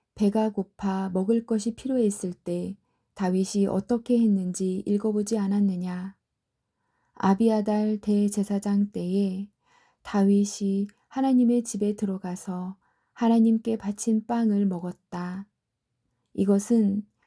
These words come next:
제사장 외에는 먹을 수 없는 것이었다. 그러나 다윗은 그 빵을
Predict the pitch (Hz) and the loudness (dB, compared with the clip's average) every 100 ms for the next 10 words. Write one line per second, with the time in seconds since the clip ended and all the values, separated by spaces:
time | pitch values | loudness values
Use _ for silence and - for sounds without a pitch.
0 | _ - 220 214 233 240 240 220 190 190 | _ -2 0 2 0 2 2 2 2 0
1 | 190 196 202 202 _ - 196 196 233 233 | 2 2 2 0 _ -2 0 2 -2 0
2 | 233 196 208 208 202 214 185 _ - 180 | 2 4 4 2 -2 -4 -8 _ -10 -8
3 | 185 196 _ _ _ _ _ _ _ _ | -8 -12 _ _ _ _ _ _ _ _
4 | _ - 196 185 190 190 196 _ _ _ | _ -2 0 2 0 -2 -4 _ _ _
5 | 196 190 196 - 220 208 190 208 - _ | 0 2 2 2 2 2 0 -4 -8 _
6 | _ - 208 208 247 247 208 180 190 | _ 2 2 2 2 2 2 -2 -8